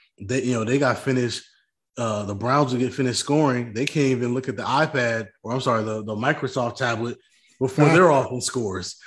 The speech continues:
Speaker 1: And then they're like, "Oh, damn, we're back on the field again." So
Speaker 2: Okay. So this offense, though, uh, and you know I love defenses, so I'm not trying to throw shade to the Chargers defense. I wish they had more fans in the stadium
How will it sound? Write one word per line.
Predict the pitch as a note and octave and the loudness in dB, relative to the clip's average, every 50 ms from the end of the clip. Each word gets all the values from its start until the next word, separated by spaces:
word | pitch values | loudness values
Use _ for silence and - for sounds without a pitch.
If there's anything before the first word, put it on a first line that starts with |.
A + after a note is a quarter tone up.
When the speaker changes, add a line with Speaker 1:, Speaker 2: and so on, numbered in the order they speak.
| - _ - | -14 _ -4
Speaker 1:
And | C3 C#3 | 0 2
then | D3 D3 | 2 4
they're | D#3 D#3 D3 | 4 4 4
like, | C#3 | 6
"Oh, | C#3 C#3 C3 | 4 4 4
damn, | C3 D#3+ D3 C3 | 2 0 0 0
we're | C3 | 0
back | C3 - D3+ - - | 0 0 0 0 -2
on | D3+ | -2
the | C#3 | -4
field | - - F#3+ F#3 C#3+ A#2+ | 0 2 2 2 2 0
again." | G2 F2+ F2+ F2 - _ _ | -4 -10 -12 -16 -18 _ _
So | - - D#3+ C3+ | 0 2 2 2
Speaker 2:
Okay. | B2 A#2+ A2 G#2 G#2+ - - _ _ _ _ _ _ _ _ _ _ _ - | 2 2 0 -2 -4 -10 -18 _ _ _ _ _ _ _ _ _ _ _ -2
So | - F#3+ F3 | 2 4 6
this | F#3+ B3 C4 A#3 - | 8 8 6 6 4
offense, | F3+ F#3+ F#3+ F3 - - A#2 A2 G#2 - | 4 4 4 4 4 2 0 0 -2 -4
though, | - G#2 F#2 F#2 - - - | -8 -10 -10 -10 -12 -12 -8
uh, | - D#3 - | -8 -4 2
and | - F3+ E3+ | 4 6 6
you | F3 F#3 | 6 6
know | G3 G3 F#3+ | 8 8 8
I | F3 | 10
love | E3+ F3+ F3 D#3 | 10 8 8 8
defenses, | B2+ D3+ D3+ C3+ - A#2 G2 - - G2 - | 6 4 4 4 2 0 -4 -4 -6 -8 -4
so | B2 | -2
I'm | C3 | 0
not | D#3 E3 D3+ | 2 2 4
trying | E3 D#3+ D#3 | 4 4 4
to | D3+ D3+ | 4 4
throw | D#3 D3 | 4 4
shade | C3 - - D3+ C#3+ C#3 B2 | 4 4 4 4 4 4 4
to | C#3 C#3 | 4 4
the | B2+ B2+ A#2+ A#2+ A2+ G#2+ | 6 6 4 4 2 0
Chargers | - C#3+ C3+ B2+ A2 A#2 A2 | 2 4 4 4 4 2 0
defense. | G#2 A#2+ A#2+ A#2 G#2 A2+ G#2 G2+ G2 - | 2 2 2 2 2 0 -2 -4 -4 -4
I | B2 | 0
wish | B2+ C3 A#2+ | 0 2 2
they | - C3+ B2 | 2 4 4
had | C3 B2+ A#2 | 4 4 4
more | B2+ B2+ B2 A2+ | 4 2 2 0
fans | - - C#3 C3 C3 B2+ A#2 | 0 0 2 2 2 2 0
in | B2 | -2
the | A#2+ G#2+ | -4 -2
stadium | - C3+ C3+ C#3+ C3 B2+ A#2+ A#2 G#2+ G#2+ G#2 | 0 2 2 4 4 4 2 2 0 -2 -4